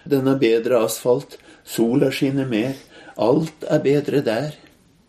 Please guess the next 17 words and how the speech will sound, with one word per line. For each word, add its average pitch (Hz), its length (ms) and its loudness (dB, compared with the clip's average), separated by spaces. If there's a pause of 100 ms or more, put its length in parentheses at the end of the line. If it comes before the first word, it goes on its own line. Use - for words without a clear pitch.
(680)
Ja, 101 320 -6
men 107 240 0
det 123 100 2
er 98 240 -4
ikke 107 220 -2
den 113 240 -4
veien 98 420 0
hvor 117 160 0 (460)
Herren 156 540 -2 (360)
er - 140 0 (100)
på. - 140 -14 (640)
Og 101 160 4
den 110 180 2
veien 107 300 4
Herren 120 420 0
er 95 320 -2
på, 113 220 0